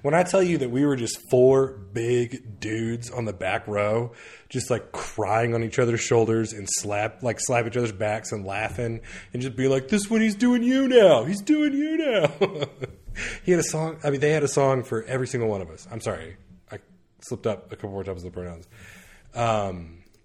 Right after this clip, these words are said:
so anyway, Adim the Artist, their record, um, um,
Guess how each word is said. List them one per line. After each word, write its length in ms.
so 180
anyway, 340
Adim 320
the 120
Artist, 460
their 180
record, 580
um, 500
um, 540